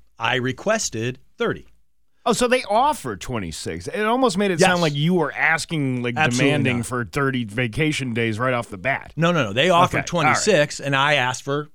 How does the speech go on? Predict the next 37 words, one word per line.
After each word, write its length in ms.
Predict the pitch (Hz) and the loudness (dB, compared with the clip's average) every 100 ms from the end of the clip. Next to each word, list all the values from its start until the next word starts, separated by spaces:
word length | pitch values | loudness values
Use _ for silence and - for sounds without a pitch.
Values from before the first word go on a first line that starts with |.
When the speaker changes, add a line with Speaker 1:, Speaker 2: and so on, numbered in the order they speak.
| - | -4
Speaker 1:
thirty. 260 | 247 139 120 | -2 -2 -2
Speaker 2:
Oh, 100 | 113 | -2
okay. 160 | 87 107 | -2 -2
Speaker 1:
Again, 260 | 107 311 220 | 2 2 2
I 80 | 151 | 0
was 140 | 147 | -4
trying 200 | - - | -8 -6
to 40 | 165 | -4
remediate 720 | 143 180 226 127 110 135 - - | -2 -2 -2 -4 -4 -6 -10 -20
where 360 | - 120 151 175 160 | -12 -2 2 6 6
I 40 | |
Speaker 2:
Right. 60 | 151 | 4
Speaker 1:
was 120 | 143 | 0
coming 280 | 175 151 151 | -2 -2 -2
from 240 | 160 170 | -2 -2
and 100 | 147 | 0
where 140 | 123 131 | 0 0
I'm 160 | 143 | -2
going. 280 | 160 269 101 | -4 -4 -2
Speaker 2:
Gotcha. 280 | 107 - 90 | -2 -2 -2
Okay. 100 | 131 | 4
Speaker 1:
And 80 | 190 | 4
the 60 | |
third 320 | 175 - - - | 4 0 -2 -2
thing 240 | 143 131 | -2 0
is 100 | 123 165 | -2 0
I 160 | 233 | 0
worked 400 | 196 151 214 - | 2 2 2 0
in 240 | 147 123 - | -4 -4 -6
East 320 | - 160 - - | -6 -4 -4 -4
Hampton 320 | 156 - 127 | -6 -8 -10
for 140 | 113 | -6
six 340 | - 226 - 160 | -4 -4 -4 -2
years, 460 | 175 120 104 - - | 0 0 -4 -8 -12
and 160 | - 156 | -6 -2
I 120 | 220 | 0
had 540 | 214 160 165 160 156 | 0 -2 0 0 -2